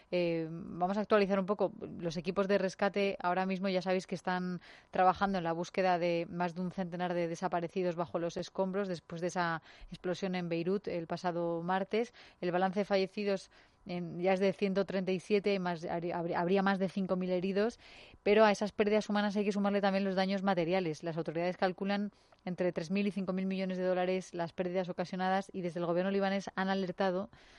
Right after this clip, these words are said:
de que ellos solos no van a poder hacer frente económicamente a la reconstrucción tras esa explosión. Vamos a escuchar lo que nos cuente Nayara Fernández y luego, luego os pregunto.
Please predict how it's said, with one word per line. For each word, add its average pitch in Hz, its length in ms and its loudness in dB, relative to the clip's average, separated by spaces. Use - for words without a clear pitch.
de 180 160 -2
que 185 100 0
ellos 196 220 2
solos 208 420 2
no 185 240 2
van 196 180 0
a 196 60 2
poder 190 300 2
hacer 185 200 -2
frente 190 480 -2
económicamente 185 800 0
a 190 40 2
la 180 160 2
reconstrucción 175 720 -4
tras 185 400 0
esa 180 580 2
explosión. 170 500 -2
Vamos 175 200 -2
a 196 40 -6
escuchar 190 360 0
lo 180 100 2
que 185 80 -4
nos 175 160 -4
cuente 180 340 0
Nayara 185 300 0
Fernández 190 420 -2
y 175 60 -4
luego, 170 440 2
luego 180 180 0
os 175 80 -10
pregunto. 165 400 -12